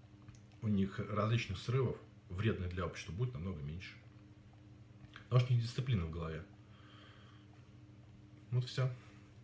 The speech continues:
Кроме всего, надо давать себе отчет, что, м, уже глу-, более глубокая проблема на рынке, м, гормонов. Есть масса и контрафактных гормонов,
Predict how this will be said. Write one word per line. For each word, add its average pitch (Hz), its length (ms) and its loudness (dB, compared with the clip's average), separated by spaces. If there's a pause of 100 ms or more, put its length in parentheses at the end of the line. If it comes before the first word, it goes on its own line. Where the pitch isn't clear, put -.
(800)
Кроме 180 240 8
всего, 160 420 4 (100)
надо 123 260 8
давать 123 260 8
себе 123 220 6
отчет, 123 280 2
что, 95 280 0 (1080)
м, 92 100 -4 (120)
уже 101 120 2
глу-, 110 140 2
более 107 260 6
глубокая 127 400 4
проблема 120 460 6 (340)
на 120 140 8
рынке, 135 340 4 (1000)
м, 95 220 2
гормонов. 131 500 6 (840)
Есть - 220 -2
масса 107 360 6
и 78 60 -4
контрафактных 120 640 4
гормонов, 117 480 6